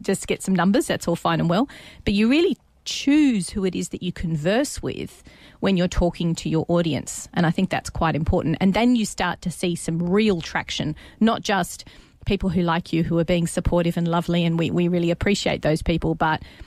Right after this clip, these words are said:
people who are genuinely engaging with you and going, "Oh yeah, actually what you've got to say is actually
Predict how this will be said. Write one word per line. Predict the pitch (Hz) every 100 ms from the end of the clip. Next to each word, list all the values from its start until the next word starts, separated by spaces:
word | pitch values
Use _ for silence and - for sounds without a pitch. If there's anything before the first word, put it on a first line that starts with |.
| _
people | - 226 208
who | 196
are | 175
genuinely | 185 214 214 220 185 170 160
engaging | 156 165 170 170
with | 151 151
you | 156
and | 147 156
going, | 151 151 -
"Oh |
yeah, | 403 403
actually | 220 - -
what | 170 -
you've | 180
got | - -
to | 175
say | - 170 160
is | 165
actually | - - - 160 156